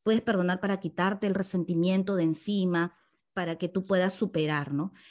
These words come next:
Es importante que comprendamos que el dolor inicial nadie te lo va a quitar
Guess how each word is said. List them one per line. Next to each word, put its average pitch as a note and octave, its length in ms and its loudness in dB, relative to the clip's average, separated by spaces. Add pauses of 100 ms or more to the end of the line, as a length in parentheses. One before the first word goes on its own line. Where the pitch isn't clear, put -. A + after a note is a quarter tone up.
(140)
Es A#3+ 140 0
importante C4 540 2
que F3+ 400 -2 (120)
comprendamos F3 720 2
que - 80 0
el A#3 80 4
dolor A3+ 220 2
inicial A#3+ 580 2
nadie C4 280 0
te C4 100 -6
lo F#3 100 -2
va F#3+ 60 -2
a F#3+ 60 -8
quitar D3+ 440 -8